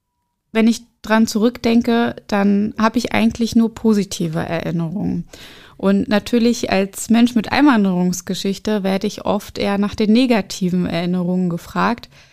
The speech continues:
weil man davon ausgeht, dass es die gab. Und ich habe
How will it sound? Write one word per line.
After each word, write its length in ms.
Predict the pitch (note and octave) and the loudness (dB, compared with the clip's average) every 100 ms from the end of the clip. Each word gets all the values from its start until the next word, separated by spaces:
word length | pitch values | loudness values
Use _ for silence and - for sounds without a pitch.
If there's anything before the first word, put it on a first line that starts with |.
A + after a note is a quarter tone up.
| - - _ | -20 -20 _
weil 200 | F#3 F#3 | 0 2
man 180 | F#3+ F#3 | 0 0
davon 300 | F#3+ A3 G3+ | 0 0 0
ausgeht, 580 | G3 A#3 - G#3+ G#3+ | 2 2 2 -2 0
dass 160 | G3+ - | -2 -4
es 200 | G3 - | -6 -4
die 180 | F#3+ F3 | -6 -2
gab. 420 | F3+ F#3 B3+ - - - _ _ | -2 0 -2 -4 -20 -20 _ _
Und 240 | - G#3 | 0 0
ich 100 | - | 0
habe 100 | A3 | -6